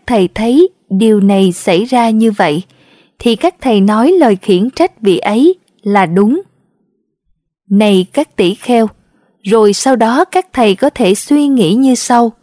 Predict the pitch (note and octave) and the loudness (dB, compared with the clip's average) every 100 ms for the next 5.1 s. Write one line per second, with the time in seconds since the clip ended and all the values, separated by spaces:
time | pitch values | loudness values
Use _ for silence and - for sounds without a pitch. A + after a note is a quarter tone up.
0 | _ _ _ _ _ _ A#3 A3 G#3 G#3 | _ _ _ _ _ _ -2 0 -2 -4
1 | A3 F#3+ D3+ D4 D#4+ - A3+ A#3+ F#4 - | -2 -2 -2 -4 -4 -2 0 2 2 -2
2 | _ _ _ A#3 C#4+ C#4+ C4 G#3+ D3+ - | _ _ _ 0 0 0 0 0 0 -2
3 | A#3+ A#3+ A3 _ _ - - F3+ F#3+ - | 0 0 0 _ _ -8 -4 -2 -2 -6
4 | - C#4+ C4+ G3+ C#3 G#3+ D#3+ B3 - A#3+ | -4 -2 0 -2 -2 -2 -2 -2 -2 0
5 | A3+ | 0